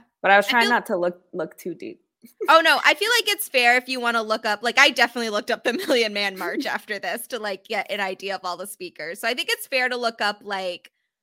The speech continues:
Speaker 2: who was in this movie or who was in, who was at the Million Man March, and then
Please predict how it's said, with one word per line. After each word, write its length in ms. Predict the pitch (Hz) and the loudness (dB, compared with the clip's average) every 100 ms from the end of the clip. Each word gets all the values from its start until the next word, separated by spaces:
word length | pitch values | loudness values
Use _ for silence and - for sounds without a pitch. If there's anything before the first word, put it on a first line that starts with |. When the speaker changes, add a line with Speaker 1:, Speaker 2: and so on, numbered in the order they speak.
| _ _ _ _ _ | _ _ _ _ _
Speaker 2:
who 180 | - 320 | -10 -4
was 160 | 320 247 | -4 -4
in 120 | 226 | -8
this 200 | 269 349 | -8 -10
movie 480 | 392 427 320 247 202 | -8 -8 -6 -6 -4
or 120 | 190 | -6
who 180 | 208 240 | -6 -6
was 200 | 262 254 | -6 -6
in, 500 | 233 233 233 233 254 269 _ - - _ _ - | -4 -4 -4 -6 -10 -16 _ -20 -20 _ _ -12
who 80 | 247 | -6
was 120 | 247 | -2
at 140 | 262 - | -2 -2
the 80 | |
Million 320 | 294 311 320 320 | -2 0 -2 0
Man 240 | 339 330 | -2 0
March, 440 | 403 339 208 - | 2 2 0 -4
and 160 | 247 220 | -6 -2
then 360 | 226 214 214 | -2 -2 -8